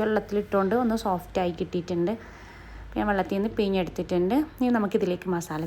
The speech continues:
ചേർത്ത് കൊടുക്കാം. അര ടീസ്പൂൺ മഞ്ഞൾപ്പൊടി ചേർത്ത് കൊടുക്കുക.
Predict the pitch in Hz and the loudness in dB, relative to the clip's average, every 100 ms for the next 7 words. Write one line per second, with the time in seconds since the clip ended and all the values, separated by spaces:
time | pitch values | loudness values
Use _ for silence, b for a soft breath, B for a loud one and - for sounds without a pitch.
0 | 165 165 165 165 160 165 226 269 - B | 0 0 2 0 0 2 0 0 -8 B
1 | B B B B B B B B - 240 | B B B B B B B B 2 6
2 | 240 247 226 220 220 214 185 175 170 190 | 6 6 2 2 0 4 4 4 2 0
3 | 202 190 175 - 175 165 - 214 | 2 0 0 0 0 0 2 2